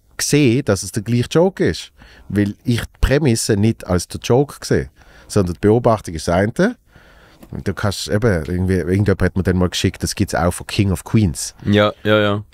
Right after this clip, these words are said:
Speaker 1: Dass dort irgendwie der, der Vater, der, der, der Arthur, sagt irgendwie seine Nummer falsch und der Tag regt sich auf und so, oder?
Speaker 2: Mhm.
Speaker 1: Und es hat, das ist, ja, mit der Zeit habe ich dann wie gemerkt, okay,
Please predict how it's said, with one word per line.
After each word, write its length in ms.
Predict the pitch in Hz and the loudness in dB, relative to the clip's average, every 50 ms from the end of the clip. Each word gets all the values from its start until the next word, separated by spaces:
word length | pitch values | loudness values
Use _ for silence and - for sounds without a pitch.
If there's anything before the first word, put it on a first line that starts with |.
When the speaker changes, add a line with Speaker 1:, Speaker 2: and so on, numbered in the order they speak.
| _ _ _ - - - | _ _ _ -20 -8 -4
Speaker 1:
Dass 140 | - 95 - | -4 0 2
dort 180 | 117 107 92 110 | 2 2 2 2
irgendwie 280 | 107 104 104 104 101 | 2 4 4 2 2
der, 160 | 87 107 101 | 2 0 -2
der 180 | 87 - 104 95 | -2 -2 -4 -4
Vater, 720 | - - 110 110 - - 117 110 104 104 104 101 101 104 | -2 0 0 0 0 0 0 2 2 4 2 2 0 -2
der, 140 | - - 95 | -4 -4 -4
der, 120 | 87 98 95 | -2 -2 -2
der 120 | 101 92 | 0 2
Arthur, 440 | 95 98 101 110 113 - - 104 95 | 4 4 4 4 4 2 0 -2 0
sagt 260 | - - 95 98 - | 0 0 0 2 2
irgendwie 220 | 107 101 101 104 104 | 0 0 2 0 0
seine 200 | - 107 98 95 90 | 2 0 0 0 2
Nummer 280 | 104 101 98 101 98 92 | 2 2 2 2 2 0
falsch 440 | - - 90 80 82 82 - - | 0 0 0 2 0 0 -2 -4
und 120 | 90 85 - | -6 -6 -6
der 80 | 85 | -4
Tag 300 | - 92 87 92 - - | 0 0 0 0 0 0
regt 200 | 98 92 - - | -2 -2 -2 -2
sich 160 | - 92 - - | -4 -2 0 2
auf 240 | 98 95 - - - | 2 2 0 -2 -4
und 100 | 82 - | -4 -2
so, 180 | - 82 73 | 0 0 0
oder? 380 | 71 78 90 92 107 120 131 135 - - | 2 4 4 4 4 4 2 2 -2 -4
Speaker 2:
Mhm. 280 | 107 101 98 107 101 | -4 -2 -2 0 0
Speaker 1:
Und 20 | 110 | 0
es 140 | 107 - | 2 2
hat, 120 | 135 127 - - | 2 0 2 0
das 180 | 135 - - 156 | -2 -2 -2 -4
ist, 240 | 139 - - - - - - - - - | -4 -4 -4 -6 -8 -12 -18 -18 -8 -2
ja, 300 | 110 104 107 98 67 - - - - - - - - - - - | 2 4 4 4 2 0 -6 -20 -20 -20 -20 -20 -20 -20 -18 -12
mit 260 | - 90 92 98 - - | -8 -4 -4 -4 -4 -6
der 60 | 87 | -4
Zeit 240 | - - 135 139 135 | 0 0 2 2 2
habe 120 | 120 107 | 2 2
ich 60 | 107 104 | 2 2
dann 160 | 104 104 98 | 2 2 0
wie 60 | 104 | 0
gemerkt, 500 | - - 95 92 92 92 92 90 80 92 | -2 0 2 2 2 2 0 -2 -2 -4
okay, 380 | 90 82 - 110 107 101 87 | -4 -2 0 2 2 2 2